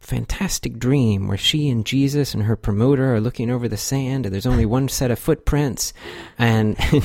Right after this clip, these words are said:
<laughs> Jesus is like, "Do you see how there's only one set of footprints?"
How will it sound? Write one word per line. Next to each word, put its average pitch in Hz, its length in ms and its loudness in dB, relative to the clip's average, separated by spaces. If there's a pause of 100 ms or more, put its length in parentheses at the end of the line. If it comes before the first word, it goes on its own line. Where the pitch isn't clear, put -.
<laughs> - 320 -18
Jesus 131 440 0
is 113 160 -4
like, 117 220 -2
"Do 107 80 -4
you 101 60 -2
see 135 180 -4
how 127 120 -2
there's 113 120 -4
only 123 160 -2
one 131 180 -2
set 131 140 -4
of 123 80 -2
footprints?" 156 580 -2